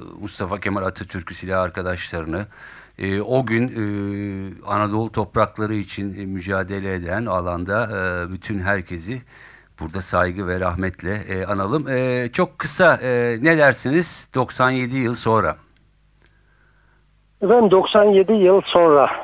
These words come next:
Speaker 2: e, sizinkine ilave olarak öncelikle ben de hem başkomutan hem de neferinden kurmay başkanına kadar bu cephenin bütün şehitlerini,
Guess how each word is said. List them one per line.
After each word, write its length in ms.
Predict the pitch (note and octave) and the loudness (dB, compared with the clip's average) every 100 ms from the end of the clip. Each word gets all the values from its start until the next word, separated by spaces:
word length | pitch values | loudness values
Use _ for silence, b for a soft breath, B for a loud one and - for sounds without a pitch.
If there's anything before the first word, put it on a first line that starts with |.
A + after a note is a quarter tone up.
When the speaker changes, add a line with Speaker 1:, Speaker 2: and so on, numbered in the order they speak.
| - | 0
Speaker 2:
e, 400 | E3 D3 D3+ D3+ C#3+ | 6 8 8 8 6
sizinkine 560 | E3+ F#3 G3 G#3 G3+ G#3+ | 4 4 4 4 4 4
ilave 400 | E3 E3+ F3+ F#3 | 4 6 6 6
olarak 420 | G3 D3 C3 - | 4 4 2 0
öncelikle 520 | C#3 C#3+ F#3+ - E3 | -2 0 0 2 4
ben 220 | E3+ F3+ | 6 4
de 140 | D3 C3+ - b b _ | 4 0 -4 b b _
hem 160 | F3 G3 | 0 4
başkomutan 760 | F3+ - G3 F#3 F#3 G3 G#3+ G#3 | 4 4 2 4 4 4 2 0
hem 200 | F3 E3 | 2 6
de 180 | F3+ F3+ | 6 4
neferinden 800 | D3 D#3+ - F3 F3 F3 G3 F#3+ - B B - | 2 2 4 4 6 6 6 4 -2 B B -4
kurmay 380 | - E3 G#3 E3+ | 2 4 6 6
başkanına 520 | D#3 - D#3+ E3+ E3+ | 4 4 2 4 4
kadar 460 | - D3 D#3+ D3+ - - | 4 4 4 2 -6 2
bu 220 | F3 F3 - | 2 2 2
cephenin 560 | E3 D#3+ D#3+ D#3+ E3+ | 2 4 4 4 2
bütün 300 | D3+ F3+ F3+ | 2 2 2
şehitlerini, 840 | D3+ E3 D3+ - D#3+ D#3+ D#3+ E3+ | 2 0 0 4 4 6 6 6